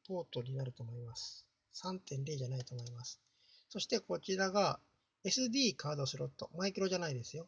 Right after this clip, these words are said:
エスディーカードスロット。ここのね、プラスチック、こう、四つつ-、四隅についてますけど、これ自分がつけたやつで、エスディーカードがね、ちょっと出っ張ってね、あの、よくこう、間違えて押したりするんですよ。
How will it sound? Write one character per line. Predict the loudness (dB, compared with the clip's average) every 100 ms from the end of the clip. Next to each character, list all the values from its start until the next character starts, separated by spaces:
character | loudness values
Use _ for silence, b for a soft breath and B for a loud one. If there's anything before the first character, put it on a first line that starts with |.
| -6
エ |
ス | -6 -4
デ | -4
ィ |
ー | -4
カ | -2
ー | -2
ド |
ス | -2 -4
ロ |
ッ | -6
ト。 | -8 -12 _ _ b b b b b b
こ | 0
こ | 4 6
の | 6
ね、 | 6
プ | 6
ラ | 4
ス |
チ | 4
ッ | 0
ク、 | 0 -2
こ | -2 -2
う、 |
四 | -2
つ | -4
つ-、 | -6 -6
四 | -2
隅 | -2 0
に | -2
つ | -2
い | -4
て | -2
ま |
す | -2
け | -2
ど、 | -2
こ | -2
れ |
自 | -2 -4
分 | -4 -4
が | -2
つ | -2 -6
け | -6
た | -2
や | -2
つ | -2 0
で、 | 2 2 2 -6 _ _ _ _ _ _ _
エ | -6
ス | -4 -2
デ | -2
ィ |
ー | 0
カ | 4
ー | 4
ド | 6
が | 4
ね、 | 2 0
ち | 0
ょ |
っ | -2
と | 0
出 | 0 0
っ | 4
張 | 4
っ | 6
て | 2
ね、 | 4 4 2 _ _ _ _ _ _ _
あ | -4 -2
の、 | 0 0 0 0 2
よ | 2
く | 2 -2
こ | 2 2
う、 | 4
間 | 0
違 | 2 6 6
え |
て | 6
押 | 2
し |
た | 2
り | 2
す | 2
る | -2
ん |
で | -2
す | -4
よ。 | -8